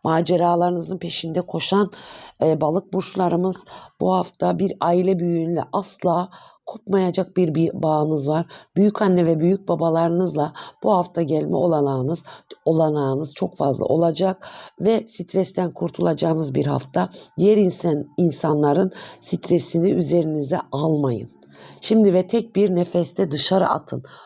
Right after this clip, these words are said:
Bu büyük anne ve büyük babalarınızla sıkıntılarınız varsa, ailenizle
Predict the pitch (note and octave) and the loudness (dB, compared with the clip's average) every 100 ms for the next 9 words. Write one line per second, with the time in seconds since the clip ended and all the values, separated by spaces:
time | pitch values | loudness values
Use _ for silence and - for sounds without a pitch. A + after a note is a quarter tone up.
0 | - G3 G3+ - - _ - F3+ A3 A3 | -2 2 2 0 -20 _ -6 -2 -2 -2
1 | F3 D#3+ D#3 D#3 F#3 G3 F3 D#3+ E3+ E3+ | -2 0 -2 0 -2 0 -2 0 0 0
2 | E3+ F3 D3 C3+ C3 - - - - - | -2 -6 -6 -10 -12 -20 -20 -8 -6 -4
3 | - E3+ D#3+ D#3 F#3 F3 - - C3+ D3+ | -2 0 0 -2 -2 -2 -4 -2 0 2
4 | D#3+ E3+ E3+ D3 C#3 | 2 0 0 0 -2